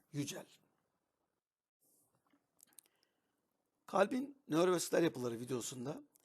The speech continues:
kalbin arterlerini, kalbin venlerini, kalbin lenfatik sistemini ve kalbin inervasyonunu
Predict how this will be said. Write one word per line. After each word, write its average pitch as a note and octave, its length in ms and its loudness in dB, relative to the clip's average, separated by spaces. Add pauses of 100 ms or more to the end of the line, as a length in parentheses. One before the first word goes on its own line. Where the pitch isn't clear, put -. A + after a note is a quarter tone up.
(160)
kalbin C3+ 320 0
arterlerini, B2+ 760 -4 (500)
kalbin C3 400 -6
venlerini, B2+ 580 -8 (500)
kalbin C3+ 400 -2
lenfatik A#2+ 360 -6
sistemini E3+ 440 -2 (320)
ve D#3+ 100 -4
kalbin C#3+ 460 2 (360)
inervasyonunu C3 920 2